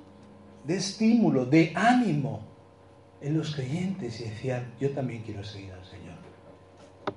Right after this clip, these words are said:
Yo quiero también hablar la palabra sin temor".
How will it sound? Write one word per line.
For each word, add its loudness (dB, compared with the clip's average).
Yo -2
quiero 4
también -6
hablar -4
la -2
palabra -4
sin -10
temor". -12